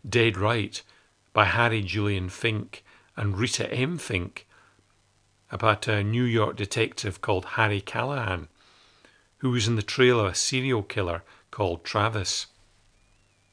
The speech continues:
At one point, the role of Harry Callahan was going to be offered to Frank Sinatra, who was then fifty-five.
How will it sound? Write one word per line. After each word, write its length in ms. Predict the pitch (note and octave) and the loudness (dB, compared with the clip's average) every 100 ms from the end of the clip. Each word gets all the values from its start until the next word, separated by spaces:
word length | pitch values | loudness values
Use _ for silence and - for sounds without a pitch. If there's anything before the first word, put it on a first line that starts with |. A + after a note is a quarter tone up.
| _ _ _ | _ _ _
At 140 | - | -2
one 260 | D3 D#3 F3 | 6 6 6
point, 340 | - A#2+ G2+ | 2 0 0
the 100 | A2+ | -2
role 220 | G2+ A#2 G2+ | 0 2 2
of 120 | - | 0
Harry 260 | A2+ G#2 | -2 -2
Callahan 640 | F#2 - G#2 A#2+ A2 F2 - - - _ _ _ | -2 0 0 0 -2 -4 -8 -20 -20 _ _ _
was 160 | G2+ | -4
going 220 | E2 A#2 G#2 | 2 2 0
to 100 | G#2 | -4
be 100 | - | -2
offered 340 | G#2 G2+ G2 | -2 -2 -4
to 100 | G#2 | -6
Frank 380 | - G#2+ G2 - | -4 -4 -2 -4
Sinatra, 680 | - F#2 G2+ - - F#2+ - _ _ _ _ _ _ | -6 -4 -4 -4 -4 -6 -6 _ _ _ _ _ _
who 160 | - A2 | -6 -4
was 180 | G2 - | -2 0
then 320 | G#2 G2+ F#2 - _ _ | 0 0 -2 -10 _ _
fifty-five. 1000 | - - - - F#2+ G2 G#2+ A#2+ F#2 - | -12 -8 -6 -6 -2 0 2 0 -2 -8